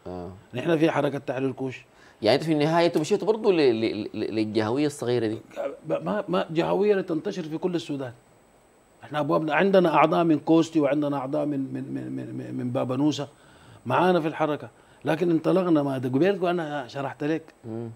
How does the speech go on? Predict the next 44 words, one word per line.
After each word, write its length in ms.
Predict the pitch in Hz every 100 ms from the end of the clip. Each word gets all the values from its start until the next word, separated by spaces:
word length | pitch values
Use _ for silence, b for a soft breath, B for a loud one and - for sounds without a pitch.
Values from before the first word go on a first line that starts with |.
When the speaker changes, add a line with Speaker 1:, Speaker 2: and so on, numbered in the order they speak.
| - _ -
Speaker 2:
قلت 100 | 127
لك 120 | 156
الحركه 340 | 143 160 160
الشعبيه 480 | 147 143 127 135 160
لتحرير 400 | 135 120 117 117
السودان، 420 | 113 - 127 151
العامه 360 | 139 123 160 151 127
السودان 400 | - 131 151 151
ده 80 |
كله 320 | 147 160 196 226 B B B _
<coughs> 1500 | 208 - - - 185 127 - - - _ _ _ _ _ - 117
اسف. 300 | 120 160 147 _ _ _ _
Speaker 1:
نعم. 200 | 92 90 101 b -
Speaker 2:
انطلقت 500 | 143 131 196 202 202 170
من 180 | 175
ال-، 140 | 165 156
من 160 | 156 160
الجنوب، 460 | 139 160 190 180
Speaker 1:
أي، 100 | 208
لكن 100 | 226
Speaker 2:
من 60 | 160
Speaker 1:
في 60 | 202
النهاية 200 | 202 208
Speaker 2:
القبائل 320 | 208 214 190
Speaker 1:
الح-، 120 | 185
ال-، 20 |
Speaker 2:
النيليه. 220 | 190 196
Speaker 1:
الحركه 280 | 143 139 220
اللي 100 | 190
اتكلمت 400 | 165 165 175 185
عنها 300 | 160 165 143
دي 120 | 139
واتخذتها 460 | 160 156 139 147 135
ك-، 240 | 117 92 - -
كمرجعيه 520 | 107 107 110 101 131 135
لفكرتك، 480 | 113 147 147 170
في 80 | 160
النهايه 340 | 160 170 196 185
انفصلت، 380 | 170 233 240
مش 140 | 254 254
رجعت 240 | 294 294
في 100 | 208
جنوب 280 | 202 226 208
ده. 240 | 277 277